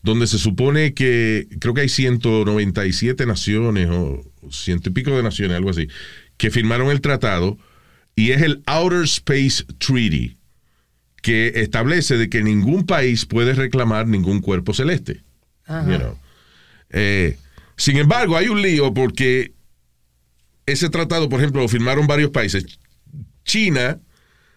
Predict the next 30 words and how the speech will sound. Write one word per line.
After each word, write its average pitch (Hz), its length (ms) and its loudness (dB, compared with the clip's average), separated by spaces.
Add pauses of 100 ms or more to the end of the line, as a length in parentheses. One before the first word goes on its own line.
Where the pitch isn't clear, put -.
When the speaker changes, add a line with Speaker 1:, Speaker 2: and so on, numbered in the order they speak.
(280)
Speaker 1:
firmó 120 420 0
ese 123 200 0
tratado, 139 560 -2 (280)
pero 120 200 0
parece 139 320 0
que 147 160 0
quien 143 260 0
firmó 127 320 0
ese 208 160 -2
tratado 156 460 -2
fue, 151 360 0 (1200)
eh, 110 840 0 (1400)
Taiwán, 147 760 0 (560)
Speaker 2:
Ah. 151 220 -12
Speaker 1:
o 117 100 0
una 135 140 2
vaina 156 220 2
así, 131 220 0 (280)
que 139 340 0
es - 300 -4 (420)
the 131 140 0
People's 180 460 2
Republic, 160 480 0 (100)
the, 123 140 0
the 123 180 0
Re-, 123 180 0 (460)
People's 160 320 0
Republic 151 400 2
of 113 120 -2
China. 76 520 0